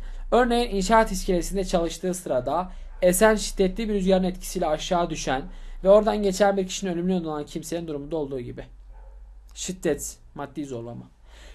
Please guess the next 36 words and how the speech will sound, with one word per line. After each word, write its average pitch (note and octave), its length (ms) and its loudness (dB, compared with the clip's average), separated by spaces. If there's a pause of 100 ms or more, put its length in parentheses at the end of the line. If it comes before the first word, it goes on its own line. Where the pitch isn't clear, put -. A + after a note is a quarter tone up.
Karşı A#3+ 380 8
konulamaz C4+ 520 4
bir B3 100 -2
gücü G#3 280 -2
oluşturur G#3+ 540 2
ve G#3+ 120 2
dolayısıyla G3+ 480 6
zorlayıcı F#3 500 6
bir G3+ 60 -2
nedenin F3 500 0
türüdür. B2 640 -6 (520)
Ancak F#3+ 300 4
burada G#3+ 240 4
kaynağın G3 460 4
doğal F#3+ 180 8
güçlerden F#3 600 0
değil, C4 280 -2 (260)
insandan G3+ 500 2
olan E3+ 260 0
bir D3 180 -4 (160)
zorlama D#3 480 0
söz - 260 -8
konusudur. C3+ 560 -12 (240)
Bir - 100 6
başka G3 260 8
deyişle F#3 300 4
bir G3+ 120 0
kimsenin F#3 720 -4 (220)
bir G3+ 140 4
başka G3+ 240 6
kişi - 180 -6
tarafından G3+ 440 4
suç G#3+ 260 -6
işlemek F#3+ 300 -2
zorunda F#3+ 300 0
bırakılmasıdır. E3 760 -2